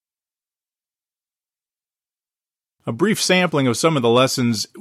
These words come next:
contained within include, always keep your heart open to the magic that comes your way. Nobody said life was fair.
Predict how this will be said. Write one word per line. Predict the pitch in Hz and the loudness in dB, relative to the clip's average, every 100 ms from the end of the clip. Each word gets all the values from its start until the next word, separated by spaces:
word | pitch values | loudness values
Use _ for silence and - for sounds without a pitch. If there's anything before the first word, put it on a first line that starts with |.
| - - | -16 -8
contained | 135 117 - 127 127 | -4 -4 0 0 2
within | 120 113 131 123 117 | 0 0 0 0 -2
include, | 110 - 160 147 143 127 _ _ _ _ _ _ _ _ _ - | -4 0 2 2 0 -4 _ _ _ _ _ _ _ _ _ -6
always | 170 160 151 - | 0 2 0 -2
keep | - 165 - | -4 -4 -2
your | 127 | -4
heart | - 147 135 | 2 2 2
open | 135 127 131 123 | 0 0 0 0
to | 131 | -2
the | 110 | -4
magic | 110 113 113 110 | -2 -2 -2 -6
that | 95 98 | -6 -8
comes | - 113 107 | -4 -4 -4
your | 98 92 | -4 -6
way. | 95 110 113 117 110 _ _ _ _ _ _ _ _ _ _ _ _ _ _ _ _ _ _ _ - | -2 0 0 -2 -6 _ _ _ _ _ _ _ _ _ _ _ _ _ _ _ _ _ _ _ -4
Nobody | 117 131 | 0 2
said | 123 147 117 | 4 4 4
life | 120 131 - | 4 4 2
was | 117 - | 0 2
fair. | 127 123 123 147 | 4 6 6 2